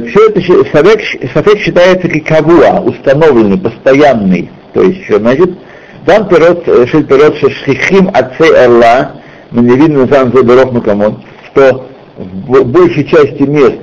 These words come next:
плоды орла, э, трехлетние и двухлетние плодоносят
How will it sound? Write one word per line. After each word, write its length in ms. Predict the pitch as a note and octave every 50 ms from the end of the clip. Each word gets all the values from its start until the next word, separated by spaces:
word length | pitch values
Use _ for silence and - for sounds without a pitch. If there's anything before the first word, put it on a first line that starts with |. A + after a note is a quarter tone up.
| - - - - -
плоды 460 | - B2 C3 C3 C3 D3+ D3 C#3+ -
орла, 680 | - B2 B2 A#2 B2+ C3+ C3 A#2+ A2+ G#2+ - - - -
э, 580 | - G#2 G#2+ G#2+ G#2+ G#2 G#2 G#2 G#2 F#2+ G2 G2+
трехлетние 920 | F#2+ - B2+ C#3 C3+ - C3 C#3 C3+ A#2+ B2 A#2+ A2 G#2 G2+ F#2+ F2+ - - - -
и 100 | - B2
двухлетние 580 | G#2+ B2 C3 B2+ - B2+ A2+ F#2+ - A2 G2+
плодоносят 920 | - - A#2 C3+ C3+ A2 C3 B2+ B2 A#2 A2 G#2+ G2 - C3+ E3 F3 -